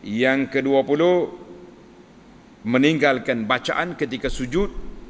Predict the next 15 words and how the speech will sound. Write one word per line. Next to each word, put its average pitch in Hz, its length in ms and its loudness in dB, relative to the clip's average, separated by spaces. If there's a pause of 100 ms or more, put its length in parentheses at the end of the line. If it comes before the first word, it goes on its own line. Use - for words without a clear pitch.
(840)
dan 117 320 2
duduk-duduk 131 960 -2
antara 123 320 2
dua 110 160 0
sujud. 78 320 -10 (720)
Ha, 82 400 -10
jadi 143 320 2
itu, 135 160 -2
itu 135 240 -4
dia 127 100 0
panggil, 139 380 -2 (1400)
uh, 110 640 0 (1800)
perkara 120 320 2
yang 110 160 0
makruh. 127 320 -2